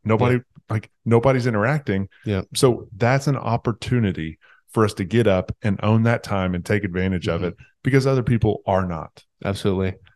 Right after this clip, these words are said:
Speaker 2: Uh, well, I'll, I'll leave it here with this. Um, Matt said that one of his favorite quotes is, "The secret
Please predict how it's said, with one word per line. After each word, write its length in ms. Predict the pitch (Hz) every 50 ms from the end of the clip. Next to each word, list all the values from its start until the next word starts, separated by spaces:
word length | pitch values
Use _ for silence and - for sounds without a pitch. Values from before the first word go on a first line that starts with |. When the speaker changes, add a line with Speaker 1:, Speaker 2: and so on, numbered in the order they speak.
| _ _ -
Speaker 2:
Uh, 320 | - 113 113 110 110 107 107
well, 160 | 101 110 117
I'll, 200 | 139 151 151 - -
I'll 180 | 127 156 175 180
leave 200 | 170 165 151 131
it 120 | 120 101
here 200 | 110 127 127 120
with 220 | 113 107 101 -
this. 440 | - 117 110 104 101 95 - - - - -
Um, 500 | 107 104 104 104 101 101 101 98 104 - _ _ _ _ _ _ _ _ _ _ _ -
Matt 280 | - 120 131 139 - -
said 160 | - 147 127
that 100 | 120 104
one 160 | 110 120 120
of 60 | 107
his 220 | 87 127 127 117 -
favorite 320 | - 123 113 104 107 -
quotes 580 | - - 123 120 113 104 101 98 - - - - _ _ _ _ _
is, 440 | - - 117 113 113 110 101 - - _ _ _ _ -
"The 100 | 107 -
secret 760 | - - - - 156 175 - - 208 202 - - - -